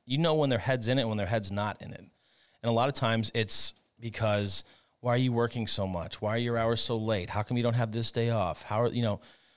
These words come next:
like, these are things that you, you can sense from your staff, but also the stuff that you deal with as yourself. You know what I mean? Like, I, I deal with, I dealt with that for a long period of time, and it failed miserably. And that's what leads back to my fiance and meeting her and her supportiveness is, like,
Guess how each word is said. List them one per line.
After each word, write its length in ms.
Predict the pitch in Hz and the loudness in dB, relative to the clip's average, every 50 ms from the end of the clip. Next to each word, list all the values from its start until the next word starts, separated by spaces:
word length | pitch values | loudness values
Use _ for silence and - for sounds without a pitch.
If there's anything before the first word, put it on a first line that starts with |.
| _ _ _ - | _ _ _ -4
like, 140 | 127 113 110 | -2 -2 0
these 140 | 147 190 220 | 0 0 0
are 60 | 220 | 0
things 220 | - - 160 135 104 | 0 0 0 0 -2
that 60 | - | -2
you, 100 | 120 117 | -4 -2
you 140 | 113 117 143 | -2 -2 -2
can 160 | - - 113 | -2 -2 -2
sense 300 | - - 123 113 117 - | 0 0 0 0 -2 -2
from 180 | - 113 104 | -4 -4 -4
your 140 | 98 101 139 | -2 -2 -2
staff, 340 | 147 - - 98 101 98 98 | 0 0 0 0 -2 -2 -2
but 100 | - 117 | -2 -2
also 240 | 127 160 - - 143 | 0 0 0 -2 -2
the 40 | 120 | 0
stuff 240 | - - 127 - | 0 0 -2 -2
that 80 | - 80 | -6 -10
you 100 | 107 120 | -10 -6
deal 200 | 117 113 113 113 | -4 -2 0 0
with 120 | 110 107 | 0 -2
as 140 | - 110 101 | -4 -4 -6
yourself. 480 | 107 101 - - 87 92 78 - - - | -4 -4 -2 -2 -2 -2 -4 -6 -10 -10
You 80 | 107 107 | -6 -2
know 60 | 110 | -2
what 60 | 104 | 0
I 40 | 107 | 0
mean? 100 | 110 123 | 0 0
Like, 140 | 117 92 - | -2 -2 -2
I, 280 | - 110 117 117 113 - - | -2 -2 -2 -2 -2 -4 -6
I 80 | - 110 | -6 -4
deal 200 | 110 113 131 127 | -2 -2 0 0
with, 120 | 117 113 - | 0 -2 -2
I 100 | - 107 | -4 -4
dealt 200 | 107 101 113 110 | -2 -2 -2 -2
with 100 | 120 117 | -2 0
that 160 | - 123 - | 0 -2 0
for 100 | - - | 0 -2
a 40 | 113 | -2
long 320 | 101 98 101 101 107 117 117 | -2 -2 -2 -2 -2 -2 -4
period 240 | - 123 120 120 | -4 -4 -4 -4
of 80 | 120 110 | -4 -4
time, 360 | - - - 160 104 - - - _ _ _ - - - - _ - | -6 -6 -4 -4 -6 -8 -10 -16 _ _ _ -20 -20 -20 -20 _ -8
and 80 | 117 | -8
it 80 | 113 - | -8 -8
failed 320 | - - 135 127 123 120 | -8 -4 -2 -2 -2 0
miserably. 440 | 110 120 151 165 131 101 80 - 110 | 0 -2 -2 -2 -4 -6 -6 -8 -8
And 80 | 104 104 | -6 -6
that's 220 | 107 107 - - | -4 -4 -4 -4
what 220 | 120 113 101 90 117 | -4 -4 -6 -6 -6
leads 220 | 117 113 104 95 | -6 -6 -6 -4
back 280 | 92 104 98 101 107 - | -2 -2 0 0 -2 -2
to 120 | - 120 | -4 -4
my 160 | 107 104 95 92 | -2 -2 -4 -4
fiance 500 | - - 98 101 117 123 120 - 120 95 | -4 -6 -4 -4 -2 -4 -4 -4 -4 -4
and 120 | 95 95 | -4 -2
meeting 240 | 98 104 104 101 90 | -4 -4 -4 -4 -4
her 280 | 80 95 95 98 113 | -4 -4 -2 -2 -2
and 100 | 117 98 80 | -2 -2 -4
her 80 | 104 | -4
supportiveness 880 | 101 - - 95 - - 110 123 139 120 - 73 82 95 - - - - - - - _ _ _ _ _ _ - | -4 -4 -4 -6 -8 -8 -6 -6 -6 -6 -8 -10 -8 -6 -4 -4 -4 -6 -10 -16 -20 _ _ _ _ _ _ -6
is, 120 | 131 123 | -2 0
like, 120 | 127 120 | 0 0